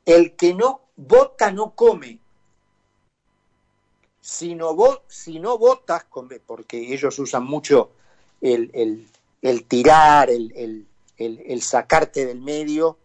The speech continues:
con una palabra española que nosotros no usamos demasiado, que es votar con B larga, ¿no es cierto? Entonces, haciendo el juego de palabras, decían, "Si no votas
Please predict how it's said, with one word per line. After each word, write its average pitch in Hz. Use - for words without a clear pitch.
con 139
una 135
palabra 131
española 147
que 117
nosotros 113
no 131
usamos 127
demasiado, 135
que 139
es 120
votar 135
con 127
B 143
larga, 123
¿no 117
es -
cierto? 131
Entonces, 151
haciendo 156
el 117
juego 185
de 175
palabras, 202
decían, 147
"Si 160
no 226
votas -